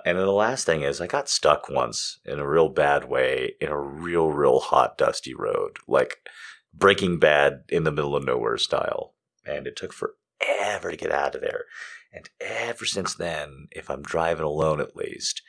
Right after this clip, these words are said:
uh, I pack a cooler. And so I get my cooler and I put my water and my ice and my nuts and my perish-, non-perishable snacks in there. Uh, yes, that's right. I put my non-perishable in the cooler. That's how serious this fucking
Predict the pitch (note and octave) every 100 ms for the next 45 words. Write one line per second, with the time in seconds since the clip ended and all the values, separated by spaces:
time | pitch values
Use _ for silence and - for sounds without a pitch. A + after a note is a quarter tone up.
0 | - - - _ - - - - - D#2+
1 | D2+ - - - D#2+ C#2+ - - - -
2 | - - - - - - - D2 - D#2
3 | D2+ C#2+ B1+ - - - C2+ C#2 C#2 B1+
4 | - - - D2 D2 C#2+ - - - -
5 | D2+ - - D#2 - - - - - -
6 | E2 E2 - G2 E2+ E2 D#2+ D#2 D#2+ D2
7 | - D#2 C#2 C#2 - - - - - -
8 | - - D#2 F2+ F2 - D#2+ - F2+ D#2+
9 | - - - - D#2+ D#2+ D#2+ D#2+ D#2 -
10 | D2 C#2 - C2+ - - E2+ - - -
11 | - - - - - - - F#2+ E2+ D#2
12 | - - - F#2 - D#2